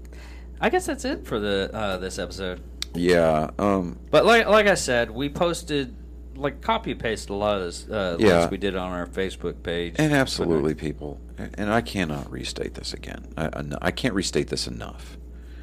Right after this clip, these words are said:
Speaker 2: Dig down, find the courage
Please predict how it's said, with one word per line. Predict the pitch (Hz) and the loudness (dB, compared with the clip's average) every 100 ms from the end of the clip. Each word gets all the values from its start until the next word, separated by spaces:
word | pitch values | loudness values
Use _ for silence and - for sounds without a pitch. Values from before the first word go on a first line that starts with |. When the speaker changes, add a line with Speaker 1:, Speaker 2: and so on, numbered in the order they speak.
| - - - - - - - - - - - - - - - - - - - - - - - - - - - - - - - - - | -14 -14 -14 -14 -14 -14 -14 -14 -14 -14 -14 -14 -14 -14 -14 -14 -14 -14 -14 -14 -14 -14 -14 -14 -14 -14 -14 -14 -14 -14 -14 -14 -2
Speaker 2:
Dig | - 104 - | 4 4 4
down, | 71 64 60 - - - | 0 0 -6 -12 -14 -16
find | - - - 87 98 | -16 -12 -4 -2 -2
the | 101 | -4
courage | - 78 58 50 - - | 0 2 2 0 -6 -8